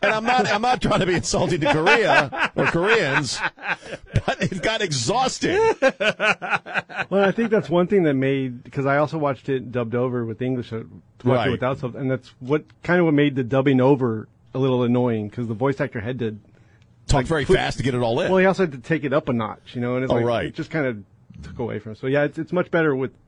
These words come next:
Speaker 2: the subtitles. But
Speaker 1: Well,
Speaker 2: yeah,
Speaker 1: but you
Speaker 2: like
Speaker 1: read
Speaker 2: you
Speaker 1: the
Speaker 2: said.
Speaker 1: subtitles, like, "Oh, dude, I got it." And what the guy said is, "Can I have a sandwich?"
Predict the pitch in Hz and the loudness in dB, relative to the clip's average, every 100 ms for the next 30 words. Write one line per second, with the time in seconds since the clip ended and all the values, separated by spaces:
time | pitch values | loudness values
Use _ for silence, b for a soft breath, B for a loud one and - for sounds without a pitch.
0 | _ 117 - 123 113 107 101 107 208 202 | _ -10 -6 -6 -4 -6 -4 0 2 2
1 | - 233 247 190 247 220 190 143 - - | -2 -4 -2 -2 -2 0 -2 -2 -6 -4
2 | 196 214 254 269 - 587 453 - - - | 0 0 0 0 2 0 0 -8 -18 -20
3 | _ _ _ 170 180 185 180 175 - 208 | _ _ _ -2 0 0 -2 -2 0 0
4 | 147 - 107 107 98 - 104 113 - | 0 -2 -2 -2 -2 -4 -4 -4 -8